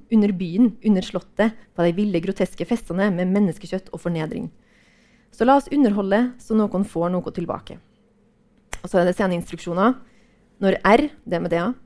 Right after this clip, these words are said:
når R nærmer seg kometen, det ligger en komet på scenen, eh, reagerer den med å skurre i relasjon til avstand mellom deg. Jo nærere hun kommer, dess høyere skurrer den. R kommer til slutt helt inn på den og tar sjansen på å gripe om den. Den roer seg fort litt ned.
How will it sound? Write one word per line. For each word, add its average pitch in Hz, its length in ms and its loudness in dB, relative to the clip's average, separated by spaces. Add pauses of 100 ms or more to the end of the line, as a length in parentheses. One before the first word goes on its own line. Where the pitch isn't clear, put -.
(120)
når 196 260 -2
R 226 300 4
nærmer 214 340 2
seg 185 140 0
kometen, 220 560 2 (340)
det 185 100 -2
ligger 175 160 -4
en 165 60 -10
komet 175 240 -6
på 175 120 -8
scenen, 180 280 -4 (640)
eh, 202 340 4
reagerer 220 500 8
den 214 140 6
med 226 120 4
å - 20 -16
skurre 220 500 -2
i 240 80 4
relasjon 254 420 4
til 233 120 0
avstand 214 380 4
mellom 175 240 2
deg. 160 240 -4 (100)
Jo 175 100 -4
nærere 180 440 2
hun 175 100 -4
kommer, 208 280 -2 (260)
dess - 240 -6
høyere 190 320 2
skurrer 202 280 -2
den. 165 200 -6 (400)
R 202 160 4 (100)
kommer 240 260 2
til 240 60 -10
slutt 247 220 -8
helt - 240 -2
inn 277 140 -2
på 190 80 -6
den 233 240 0 (100)
og 240 120 -10
tar 208 240 2
sjansen 233 440 0
på 208 100 -2
å 208 40 0
gripe 233 280 2
om 190 140 -2
den. 185 180 -2 (220)
Den 262 180 6
roer 269 180 2
seg 233 240 -2
fort 220 280 -6
litt - 140 -6
ned. 151 180 -6